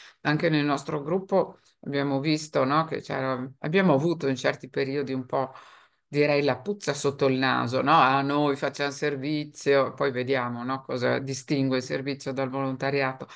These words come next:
"Noi facciamo servizio, non volontariato", ma il volontariato è, è l'A B C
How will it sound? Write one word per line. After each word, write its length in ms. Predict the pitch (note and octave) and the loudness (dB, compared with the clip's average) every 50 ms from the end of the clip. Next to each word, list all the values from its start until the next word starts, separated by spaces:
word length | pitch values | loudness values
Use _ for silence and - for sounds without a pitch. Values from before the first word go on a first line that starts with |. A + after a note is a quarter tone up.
| - - - _ _ | -20 -20 -20 _ _
"Noi 200 | - D#3+ E3 C#3 | -2 -2 0 0
facciamo 280 | C3 A#2 - C3 B2+ | -2 -2 -2 -4 -4
servizio, 640 | B2+ - C3+ A#2+ A#2 B2 C#3 D3 C#3+ D3 - - B2 | -2 -2 -2 -2 0 0 0 -2 -2 -2 0 2 2
non 220 | B2 C#3 C#3+ C#3 | 4 2 2 0
volontariato", 880 | C#3 C3+ C3+ C3 C3 C3 A#2+ G#2+ C3 B2+ C3 B2+ B2 B2 - - - - | 2 2 2 2 2 0 0 0 0 2 2 0 -2 -4 -8 -12 -12 -8
ma 100 | - C3 | -6 -6
il 60 | B2+ | -6
volontariato 960 | B2 B2+ C3+ C#3 C3+ C3 B2 C#3 C#3 C3+ C#3 C#3 C#3+ E3 F3+ - - A#3+ G#3 | -4 -2 0 0 0 0 0 0 2 2 4 4 4 2 0 0 2 2 4
è, 300 | E3+ C#3 C3+ B2+ B2 B2 - - - - - - _ _ | 4 4 2 0 0 -2 -4 -8 -16 -20 -20 -20 _ _
è 140 | - D#3 | 2 4
l'A 180 | C#3+ C#3+ D3 D3+ | 4 4 4 2
B 140 | C#3+ B2 A#2 | 0 -2 -6
C 400 | - - - - F#3+ D#3+ - | -8 -8 -6 -6 -6 -6 -6